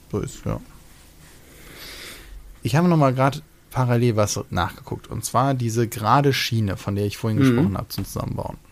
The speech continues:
Speaker 1: Die kostet jetzt, wenn man das günstigste, was du so findest, bei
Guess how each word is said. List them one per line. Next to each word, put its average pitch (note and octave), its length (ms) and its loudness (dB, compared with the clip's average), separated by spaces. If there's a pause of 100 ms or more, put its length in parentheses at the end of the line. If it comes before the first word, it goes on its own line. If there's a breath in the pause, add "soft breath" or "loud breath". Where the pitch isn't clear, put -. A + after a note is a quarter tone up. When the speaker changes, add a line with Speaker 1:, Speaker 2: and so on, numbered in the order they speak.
(1200 loud breath)
Speaker 1:
Die A#2 80 0
kostet C3+ 600 0
jetzt, A2+ 200 -4
wenn B2 80 0
man A#2 100 2
das A2+ 200 -2
günstigste, B2+ 680 2
was A#2+ 160 2
du - 140 2
so A2+ 120 0
findest, C3+ 580 0 (140)
bei G#2 400 4